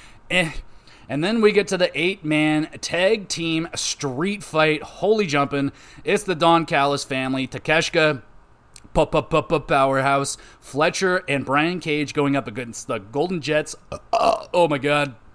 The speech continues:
Kenny Omega, Chris Jericho, Ibushi, and Paul White, A K A The Big Show. So,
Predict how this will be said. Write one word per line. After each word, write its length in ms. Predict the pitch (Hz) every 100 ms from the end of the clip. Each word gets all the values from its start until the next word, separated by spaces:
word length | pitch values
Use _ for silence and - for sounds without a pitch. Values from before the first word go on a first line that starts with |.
| - - - - -
Kenny 220 | 190 170
Omega, 460 | 156 143 143 147 - - - - -
Chris 180 | 190 -
Jericho, 580 | 151 143 135 147 135 - - -
Ibushi, 800 | 147 110 180 254 - 226 214 214
and 360 | 165 170 175 180 -
Paul 300 | - 151 220
White, 280 | 170 135 170
A 140 | 143 147
K 120 | 160
A 320 | 147 139 139 120
The 140 | 151
Big 220 | 156 147
Show. 280 | - 92 78 - - - - -
So, 440 | - 170 160